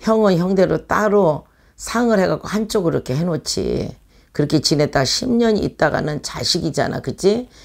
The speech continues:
그때는 아버지하고 같이 아버지 갖다 이어 저기 하고 나서 밥 올려놔서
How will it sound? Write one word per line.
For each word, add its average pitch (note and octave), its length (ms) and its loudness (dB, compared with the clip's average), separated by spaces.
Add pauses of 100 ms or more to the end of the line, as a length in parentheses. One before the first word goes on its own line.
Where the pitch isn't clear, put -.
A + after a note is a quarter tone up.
(160)
그때는 F3+ 440 2
아버지하고 C#3+ 760 2 (500)
같이 C#3 300 0
아버지 C#3 460 2
갖다 B2+ 300 0
이어 C3 260 0 (180)
저기 A2+ 240 -2
하고 F3+ 380 0
나서 F3 500 -2 (220)
밥 B2 240 -2
올려놔서 C#3 840 0